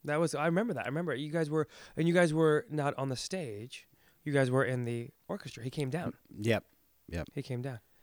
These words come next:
Speaker 1: Uh, yeah. That's so weird. I remember that like it was yesterday.
Speaker 2: And then, uh, you just got back from a few months in London p-, playing Richard Saad
Speaker 1: Yeah.
Speaker 2: in Stephen Karam's Humans. That's a role you o-, originated.
Speaker 1: I did.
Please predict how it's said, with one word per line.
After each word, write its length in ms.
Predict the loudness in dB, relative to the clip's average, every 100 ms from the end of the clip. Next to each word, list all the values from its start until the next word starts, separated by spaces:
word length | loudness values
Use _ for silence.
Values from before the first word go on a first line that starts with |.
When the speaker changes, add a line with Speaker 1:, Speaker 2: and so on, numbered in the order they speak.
| _ _ _ _
Speaker 1:
Uh, 440 | -8 -6 -6 -8 -12 -16 _ _ _ _ _
yeah. 220 | -8 -8 -10 _ _ -20
That's 160 | -12
so 100 | -12 -12
weird. 220 | -14 -14 -14
I 20 |
remember 300 | -14 -12 -10
that 160 | -10 -12
like 120 | -14
it 40 |
was 100 | -16
yesterday. 300 | -16 -18 -20 -4
Speaker 2:
And 100 | 2
then, 160 | 4 6 6
uh, 60 |
you 180 | 6 4
just 220 | -2 0
got 160 | 0 4
back 200 | 2 0
from 160 | -2
a 60 | -2
few 200 | 0 2
months 300 | 4 2 0
in 140 | -6 -4
London 520 | -4 -2 -2 -2 -4 _
p-, 80 | -20 -20 _ _ _
playing 440 | -2 0 -2 -4
Richard 400 | -4 -6 -8 -10
Saad 480 | -6 -6 -4 -6 -10 -12
Speaker 1:
Yeah. 280 | -8 -8 -8 -16 _
Speaker 2:
in 100 | -14
Stephen 400 | -12 -8 -8 -6
Karam's 460 | -8 -6 -4 -6 -6
Humans. 520 | -4 -2 -2 -6 -10 _ _ _ _ -10
That's 180 | -6
a 60 | -2
role 340 | 4 6 6
you 180 | 2 0
o-, 120 | -4 -6
originated. 800 | -4 0 2 4 6 8 6 2 -10 -12 -8
Speaker 1:
I 80 | -6
did. 380 | 0 0 0